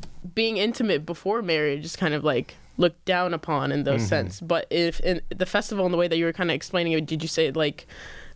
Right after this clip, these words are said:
Speaker 1: would people not care about that kinda thing back then?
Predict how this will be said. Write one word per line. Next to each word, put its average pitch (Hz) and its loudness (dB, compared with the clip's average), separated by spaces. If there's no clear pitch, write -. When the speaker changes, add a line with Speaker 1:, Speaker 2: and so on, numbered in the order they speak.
Speaker 1:
would 185 2
people 185 -2
not 170 2
care 175 0
about 202 0
that 247 0
kinda 247 0
thing 254 2
back 262 0
then? 302 2